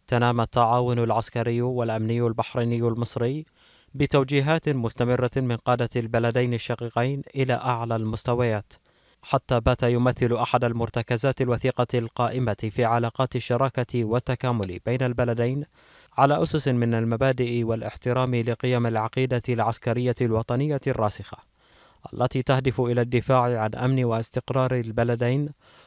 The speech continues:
والتصدي لأي أخطار تهدد أمن الإقليم، وعلى رأسها مكافحة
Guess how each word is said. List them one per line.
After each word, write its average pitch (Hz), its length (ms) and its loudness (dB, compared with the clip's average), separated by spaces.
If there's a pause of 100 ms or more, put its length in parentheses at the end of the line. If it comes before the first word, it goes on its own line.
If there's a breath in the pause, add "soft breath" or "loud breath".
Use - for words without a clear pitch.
والتصدي 143 720 0 (260)
لأي 120 420 2
أخطار 131 540 0 (180)
تهدد 120 480 0 (100)
أمن 127 180 0
الإقليم، 123 640 0 (140)
وعلى 131 440 2
رأسها 104 540 -6 (340)
مكافحة 131 580 0